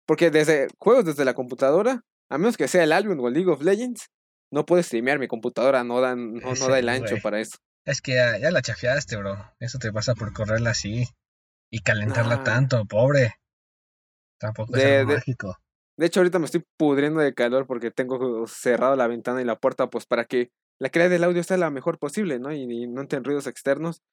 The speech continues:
Speaker 2: Ay,
Speaker 1: pero
Speaker 2: eso
Speaker 1: se
Speaker 2: sí es
Speaker 1: está encerrando el
Speaker 2: compromiso.
Speaker 1: calor.
Speaker 2: Yo estoy aquí grabando en un estacionamiento. Tengo miedo que me as-, asalten, no sé, pues.
Speaker 1: Sí, eh, eh, para tenerlo el sábado, o sea, terminando,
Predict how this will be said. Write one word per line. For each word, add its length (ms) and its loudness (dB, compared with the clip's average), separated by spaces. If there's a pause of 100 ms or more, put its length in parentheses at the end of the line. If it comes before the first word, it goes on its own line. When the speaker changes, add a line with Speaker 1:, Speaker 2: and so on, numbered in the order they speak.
Speaker 2:
Ay, 220 0
Speaker 1:
pero 100 12
Speaker 2:
eso 40 6
Speaker 1:
se 40 4
Speaker 2:
sí 100 2
es 60 2
Speaker 1:
está 40 2
encerrando 440 4
el 80 4
Speaker 2:
compromiso. 100 4 (180)
Speaker 1:
calor. 40 -6 (140)
Speaker 2:
Yo 140 0
estoy 300 -2
aquí 280 -6
grabando 440 -2
en 100 -6
un 100 -4
estacionamiento. 720 -8
Tengo 220 -10
miedo 200 -6
que 80 -8
me 120 -6
as-, 200 -12
asalten, 460 -12
no 60 -18
sé, 180 -20
pues. 120 -16 (1200)
Speaker 1:
Sí, 120 -2
eh, 380 4
eh, 260 -4 (180)
para 160 2
tenerlo 400 0
el 160 0
sábado, 360 0
o 40 -6
sea, 340 2
terminando, 520 0